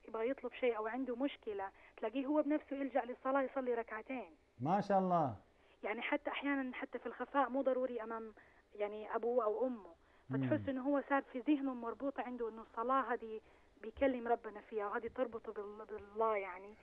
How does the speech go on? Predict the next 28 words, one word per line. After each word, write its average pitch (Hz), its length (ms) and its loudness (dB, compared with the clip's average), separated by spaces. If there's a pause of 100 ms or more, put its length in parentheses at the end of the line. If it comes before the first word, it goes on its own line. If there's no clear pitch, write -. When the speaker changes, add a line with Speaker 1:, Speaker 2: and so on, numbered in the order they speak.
(140)
Speaker 2:
والله 202 280 12
هذا 240 60 10
Speaker 1:
يعني 196 220 10
Speaker 2:
حقيقة 220 300 10
Speaker 1:
صح. - 120 -4
Speaker 2:
إنجاز 185 380 10
كبير 226 320 10
أم 160 100 8
محمد. 139 360 4
تدرين 220 380 10
اليوم 190 420 10
الابن 147 420 8
لما 151 240 8
يكون 175 160 8
عمره 165 220 8
سبع 151 220 6
سنوات 147 460 6
ترى 156 160 8
معاناة 143 600 8
بين 151 140 8
الأمهات 151 480 6
والآباء 160 540 8 (380)
كيف 196 380 8
يعودون 147 540 10
Speaker 1:
نعم. 165 40 8
Speaker 2:
على 147 180 8
موضوع 147 360 6
الصلاة. 147 520 8